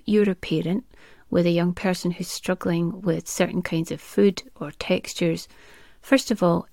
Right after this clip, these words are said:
it's not your fault. You didn't do anything wrong. You could have two or three children, raise them exactly the same,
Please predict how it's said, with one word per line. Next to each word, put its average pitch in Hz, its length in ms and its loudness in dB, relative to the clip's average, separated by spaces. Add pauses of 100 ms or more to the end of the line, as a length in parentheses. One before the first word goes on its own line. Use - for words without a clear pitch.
it's - 260 -2
not 185 180 0
your 165 100 -2
fault. - 380 -6 (260)
You 214 160 4
didn't 180 300 0
do 180 120 2
anything 170 360 0
wrong. 156 300 -2
You 202 100 2
could - 180 -4
have 208 200 -4
two 214 200 2
or 208 60 2
three 208 220 2
children, 170 540 -2 (400)
raise 180 280 2
them 165 160 2
exactly 196 500 0
the 190 100 0
same, 160 440 -2